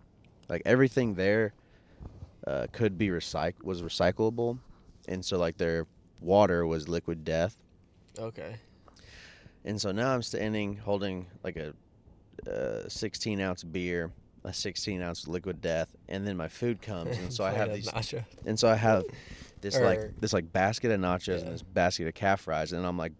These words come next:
Speaker 1: holding 'em on both on my arm,
Speaker 2: Yeah.
Speaker 1: like a server, basically.
Speaker 2: Yeah.
Speaker 1: And then I have the wa-, the Liquid Death in my left hand and just my beer in my right hand. I'm just, like, standing there, and I'm like, "Okay,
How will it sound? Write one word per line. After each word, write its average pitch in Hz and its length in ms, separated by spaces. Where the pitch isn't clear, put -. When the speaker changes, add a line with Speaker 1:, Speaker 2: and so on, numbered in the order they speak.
Speaker 1:
holding 123 380
'em 120 100
on 101 340
both 113 240
on 120 60
my 95 120
arm, 87 520
Speaker 2:
Yeah. 101 260
Speaker 1:
like 87 160
a 80 100
server, 104 460
basically. 85 540
Speaker 2:
Yeah. 78 60
Speaker 1:
And 98 140
then 95 120
I 87 80
have 87 320
the 87 100
wa-, 90 280
the 85 320
Liquid 101 280
Death 104 220
in 110 60
my 95 80
left 90 280
hand 95 320
and 90 160
just 87 160
my 87 100
beer 95 200
in 92 40
my 85 100
right 87 220
hand. 90 220
I'm 95 140
just, - 100
like, - 120
standing 95 440
there, 80 220
and 92 180
I'm 90 140
like, 82 340
"Okay, 98 520